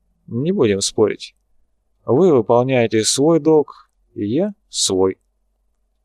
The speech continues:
«Вражина», оскалился Ерофеев и, выхватив пистолет, стал посылать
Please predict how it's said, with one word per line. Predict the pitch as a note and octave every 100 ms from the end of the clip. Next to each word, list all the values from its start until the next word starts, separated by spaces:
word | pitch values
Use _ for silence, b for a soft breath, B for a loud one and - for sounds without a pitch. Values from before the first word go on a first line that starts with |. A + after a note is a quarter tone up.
| _ _ _
«Вражина», | F2 F2 F#2 A2+ C3 C3 A2+ E2+ E2 _ _ _ _
оскалился | - - A2 G2 G#2
Ерофеев | G#2+ A2 G#2 D3+ C#3+ B2 _ _ _ _
и, | A2
выхватив | C3 E3+ E3 D#3+ D3
пистолет, | C3+ C3+ - C#3+ D3+
стал | - B2+
посылать | - B2 C3+ C3 -